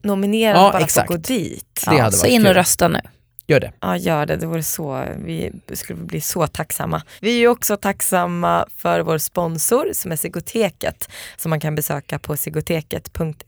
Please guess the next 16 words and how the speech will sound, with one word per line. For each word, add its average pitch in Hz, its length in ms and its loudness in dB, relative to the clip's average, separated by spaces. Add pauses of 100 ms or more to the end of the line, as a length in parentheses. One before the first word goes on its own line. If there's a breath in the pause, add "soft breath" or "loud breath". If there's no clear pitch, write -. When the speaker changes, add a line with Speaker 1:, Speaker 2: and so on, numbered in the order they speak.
Speaker 1:
se. 214 360 -2
Speaker 2:
Och 220 340 4
jag 175 220 0
ska - 180 -4
ju 202 240 2
vara 165 280 2
i 143 220 -4
Sigotekets 147 640 -2
butik 160 640 -2
den 123 120 0
tjugofemte 147 420 0
november, 147 540 2
Speaker 1:
Mm. 214 380 0
Speaker 2:
eh, 123 180 0
på 165 100 -6
fredag. 165 300 2